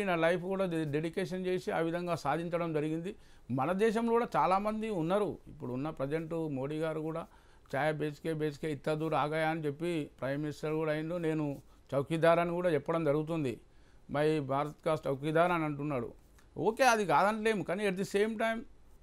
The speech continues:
కొంత మనము ఆ, అలాంటి వ్యక్తులను కూడా ఒక రోల్ మోడల్గా తీసుకుంటూ కొంత మనం కూడా మిగతా వాళ్ళను కూడా ఎంకరేజ్ చేయాలి. The person actually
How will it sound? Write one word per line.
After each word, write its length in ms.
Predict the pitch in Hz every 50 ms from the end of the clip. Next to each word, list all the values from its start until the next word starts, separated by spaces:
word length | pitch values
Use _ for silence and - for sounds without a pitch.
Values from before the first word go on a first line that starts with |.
| - - 190
కొంత 480 | 196 208 190 214 208 202 190 180 165 147
మనము 560 | 151 156 160 170 170 170 165 160 151 139 123 - - - - - - - - - - - -
ఆ, 240 | - 135 139 151 147
అలాంటి 380 | 147 147 170 196 208 220 196 220
వ్యక్తులను 420 | 208 196 190 - 226 220 220 220
కూడా 140 | 220 226 220
ఒక 200 | 214 185 165 175
రోల్ 260 | 165 143 151 170 185
మోడల్గా 360 | 180 190 190 190 190 190 190
తీసుకుంటూ 520 | 180 165 170 175 - - 190 196 180 202 214 - - - - - - - - -
కొంత 240 | - 196 233 220 269
మనం 440 | 262 240 214 196 180 196 220 233 240
కూడా 160 | 247 254 240
మిగతా 360 | 233 208 202 208 196 - 233
వాళ్ళను 300 | 233 226 233 226 233 233
కూడా 140 | 226 233 226
ఎంకరేజ్ 420 | 208 185 185 214 226 247 240 196 208
చేయాలి. 300 | 196 170 151 131 120 - - - - - - - - -
The 100 | 165 165
person 360 | - - 165 156 - 214 220 214 185 180
actually 500 | 175 - 208 208 214 214 220 208 202